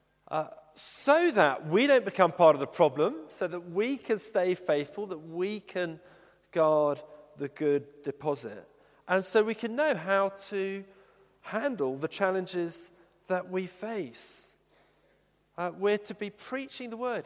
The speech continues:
in season and out of season, uh, with gentleness, with careful instruction, with love, with grace, and with faithfulness.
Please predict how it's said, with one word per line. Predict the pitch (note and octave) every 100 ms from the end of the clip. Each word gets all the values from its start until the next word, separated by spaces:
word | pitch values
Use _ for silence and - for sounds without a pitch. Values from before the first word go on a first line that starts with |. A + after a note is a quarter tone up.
| -
in | G3+ A#3
season | A#3 - A3 G#3 - G#3 G3+ _ _ _ _ _
and | F#3 G3 -
out | G3+ G#3+
of | G#3
season, | - F3 C#3 - G#2 C#2+ _ _ _ _ _
uh, | E3 E3+ E3
with | F3 -
gentleness, | - A3 A3+ A3 A3 A#3+ A#3+ - - - - _
with | E3 F3+ F3+ - -
careful | - G#3+ A#3+ A#3 A#3+
instruction, | A3+ G#3+ - A3+ G#3 - A3+ A#3+ B3+ _ _ _ _ -
with | F3 E3
love, | E3+ F#3+ G#3 A#3+ A#3+ - - - - - _
with | D#3+ F3 D#3+ -
grace, | F3+ G3+ A#3+ C4 - - - _ _ _ -
and | F#3 F3+
with | F3+
faithfulness. | - G#3 G3 - A#2 G#2 - -